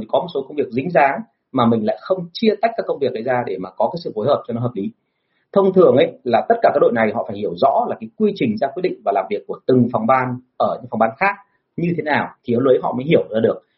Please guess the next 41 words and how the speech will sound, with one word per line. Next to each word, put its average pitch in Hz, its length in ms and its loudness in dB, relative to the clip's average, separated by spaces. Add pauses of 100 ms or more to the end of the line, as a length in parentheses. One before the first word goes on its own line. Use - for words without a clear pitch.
(100)
là 110 160 2
tại 143 200 2
sao 143 300 2
người 107 120 -4
ta 117 60 2
lại - 160 0
khó 117 220 -4
chịu - 140 -6
với 117 80 -4
mình 127 140 -2
như 104 140 -6
thế, 101 180 -2 (260)
tại 107 140 -2
sao 143 140 2
mình 117 180 0
phải - 140 -8
tuân 180 220 2
theo 160 120 0
cái 117 60 -2
đó 110 140 2
của 139 60 -6
người 95 100 -8
ta 117 280 2
chứ - 80 -18
không 120 100 -10
thể 101 120 -10
làm 92 180 -6
theo 107 100 -10
kiểu 101 80 -6
bừa 90 200 -6
phứa 95 100 -4
được. 123 200 -2 (480)
Vì 123 100 2
thế 120 140 4
nên 147 160 2
là 110 180 4
đội - 120 0
sale, 143 220 2
marketing 143 440 0
và 107 140 -2
kế 107 80 -2